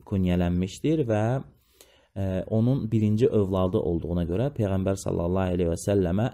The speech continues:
Əbul Qasim deyilirdi. Kunyəsi Əbul Qasim idi. Həzə təkrim, həzə şeyə yəhuzuhu həvzən idə cəməəhu, ey cəməət təkrim.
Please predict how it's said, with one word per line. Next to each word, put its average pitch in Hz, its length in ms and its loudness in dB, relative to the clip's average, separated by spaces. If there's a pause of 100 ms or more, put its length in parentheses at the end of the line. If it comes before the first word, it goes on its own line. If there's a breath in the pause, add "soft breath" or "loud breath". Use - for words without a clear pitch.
(140)
Əbul 107 340 2
Qasim 92 480 0
deyilirdi. 87 600 2 (460)
Kunyəsi 101 520 -2
Əbul 95 360 -4
Qasim 82 420 -6
idi. - 240 -10 (640 loud breath)
Həzə 165 300 2 (100)
təkrim, 165 460 2 (260 loud breath)
həzə 139 320 4
şeyə 127 560 0
yəhuzuhu 107 720 0
həvzən 113 540 0
idə 98 340 2
cəməəhu, 92 720 -2
ey 98 240 0
cəməət 104 560 0
təkrim. 87 460 -4